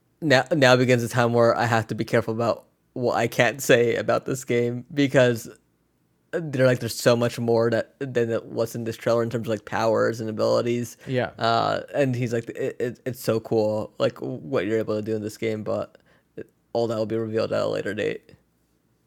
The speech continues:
Speaker 2: Yeah, I mean, it's definitely, like, yes, it gives me BioShock vibes, but it also feels more like a Deathloop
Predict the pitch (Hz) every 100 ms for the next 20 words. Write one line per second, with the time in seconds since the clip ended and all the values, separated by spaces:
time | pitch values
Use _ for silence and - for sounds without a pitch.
0 | _ 143 117 147 165 156 139 - 165 202
1 | 175 131 - 135 120 131 131 117 - 123
2 | 117 110 - _ 117 113 - 120 - 113
3 | 131 127 120 117 127 120 135 120 - -
4 | 113 113 110 110 110 107 101 98 98 -
5 | _ 123 101 98 95 - 101 - 101 98